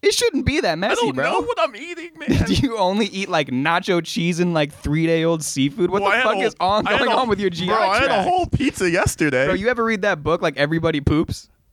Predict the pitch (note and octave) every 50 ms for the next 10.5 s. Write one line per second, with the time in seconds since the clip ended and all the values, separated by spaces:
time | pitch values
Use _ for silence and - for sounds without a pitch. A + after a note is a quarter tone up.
0 | - - - _ _ _ - - C4+ - D4 D4+ D4 A3+ G3+ G#3+ B3+ C4 C4 F#3+
1 | C#3+ D3+ G3 G#3 F#3 G3 A#3 A#3 C4 F#3 D3+ C3+ - A#2+ G#2+ - - - _ _
2 | _ - C3 C3+ D3 E3+ F#3+ G#3 A3 A3+ - D#3 E3+ G3+ A3+ A#3+ A#3 F3+ F#3+ A#3
3 | B3 G#3 G#3+ A#3+ A#3 G3+ F#3+ F#3 F3+ F#3 F3+ F#3 E3 E3 G#3+ - - G#3 - -
4 | - G#2 F#2+ - - _ _ _ _ _ _ _ _ _ _ _ _ _ _ -
5 | D#3+ D3+ D3 - E3+ D#3+ D#3+ F3 F3 E3 D#3 D3+ D#3+ D#3+ E3+ F#3 G#3 A#3 C4+ F#4
6 | G#3+ F3+ F3 A3 C4+ D4 B3+ B3+ E3 C#3+ F3 G3+ G3+ - - - - D#3 F#3+ A3
7 | B3 G#3 - - - D3+ E3+ G3 A#3+ C4+ D4+ D#4 C#4 B3 F#3 F3+ F3+ G#3 C4 D4
8 | D4 B3+ G3+ - - E3+ F3 F#3+ - F#3 F#3 F#3 F3+ F3 F3+ F3 E3+ - C4 C#4+
9 | F3 D#3 C#3+ E3+ F3 - C3+ C#3 D#3 D#3 D3+ D3 C3+ A2 F#2+ E2+ D#2 - _ _
10 | - F3 F#3 D3+ A#2 A2 C3 - -